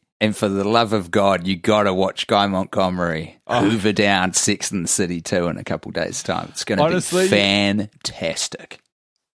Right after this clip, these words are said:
Speaker 2: I th-, as someone who's isolating, the idea of someone doing that and me just being able to have it on in the background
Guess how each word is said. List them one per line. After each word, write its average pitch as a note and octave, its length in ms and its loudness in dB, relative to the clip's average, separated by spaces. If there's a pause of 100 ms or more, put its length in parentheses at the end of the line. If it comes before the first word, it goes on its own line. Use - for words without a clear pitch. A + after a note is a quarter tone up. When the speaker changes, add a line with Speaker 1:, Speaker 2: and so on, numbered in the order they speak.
(120)
Speaker 2:
I C3+ 140 -4
th-, - 140 -10
as E3+ 120 -2
someone G3+ 220 2
who's F#3+ 140 -2
isolating, A2+ 760 0
the C3 120 0
idea C3+ 340 0
of D3 100 -6
someone B2 720 -2 (300)
doing C3+ 280 -2
that B2+ 200 -4
and A2 120 -4
me C3 160 0
just A#2+ 200 -4
being B2+ 140 -4
able A#2 160 0
to A#2 40 -2
have A#2 220 -4
it A#2+ 60 -6
on B2 180 -2
in A#2+ 60 -6
the B2 60 -12
background B2 680 -8